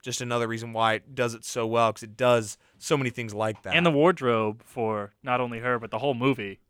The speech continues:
Speaker 1: Costume department deserves an Oscar, which I will say, this, this film, award season has not begun, but what awards it's up for, it has annihilated. It won one film festival award for the Adobe Editing Award, which I'm pretty sure means it, what, does that mean it was edited on Adobe?
Speaker 2: Probably was, yeah.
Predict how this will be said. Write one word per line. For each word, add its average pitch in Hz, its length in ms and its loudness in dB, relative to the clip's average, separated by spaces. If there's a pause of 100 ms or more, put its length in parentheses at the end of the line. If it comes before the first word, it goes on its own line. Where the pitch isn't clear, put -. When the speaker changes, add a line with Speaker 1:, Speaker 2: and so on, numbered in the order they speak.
Speaker 1:
Costume 165 400 6
department 165 460 4
deserves 143 320 6
an 147 60 6
Oscar, 143 240 6
which 139 80 2
I 180 100 8
will 233 160 10
say, 202 300 8
this, 175 260 4
this 180 240 6
film, 180 480 6 (480)
award 202 320 8
season 208 180 0
has 175 100 4
not 170 280 6
begun, 165 320 2
but 147 180 4
what 170 180 8
awards 175 520 4
it's 160 240 -2
up 175 240 4
for, 147 240 2
it 151 80 2
has 143 200 8 (380)
annihilated. 120 640 2
It 135 260 -10
won 143 380 2 (280)
one 185 280 6
film 202 280 4
festival 185 440 4
award 165 380 6
for 165 200 6
the 147 160 6
Adobe 160 600 6
Editing 165 360 6
Award, 135 380 6
which 135 120 0
I'm 143 140 6
pretty 240 300 4
sure 190 200 8
means 175 280 6
it, - 160 2
what, 147 180 -2
does 156 120 0
that 294 160 8
mean 311 100 2
it 294 40 6
was 254 120 6
edited 262 220 6
on 262 160 10
Adobe? 262 240 8
Speaker 2:
Probably 170 200 4
was, 143 220 2
yeah. 143 180 -2